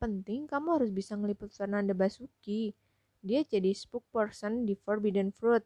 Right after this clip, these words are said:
buat setahun ke depan. Eh, emang gue pikirin? Kenapa nggak tadi aja, Pak, nugasin kesananya pas anak-anak masih lengkap? Hmm, masalahnya, dia berdeham.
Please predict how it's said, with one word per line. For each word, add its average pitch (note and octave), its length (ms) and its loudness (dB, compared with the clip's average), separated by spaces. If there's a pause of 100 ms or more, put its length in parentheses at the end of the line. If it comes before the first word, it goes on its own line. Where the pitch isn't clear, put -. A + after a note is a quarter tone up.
(180)
buat G3 160 2
setahun F#3 400 -4
ke - 80 -18
depan. F3+ 480 -4 (1700)
Eh, G#3+ 380 6 (260)
emang E4 320 -2
gue F4+ 160 8
pikirin? G#3+ 960 -2 (1600)
Kenapa A3 320 -2
nggak B3 320 2
tadi A3 240 4
aja, G#3+ 240 0
Pak, - 400 4
nugasin G3+ 480 2
kesananya G#3 720 0
pas F#3+ 240 -8
anak-anak F3+ 440 -4
masih F#3+ 320 -4
lengkap? F#3+ 400 2 (1700)
Hmm, A3 320 2
masalahnya, G#3+ 960 2 (1200)
dia G#3 160 4
berdeham. F#3 640 -2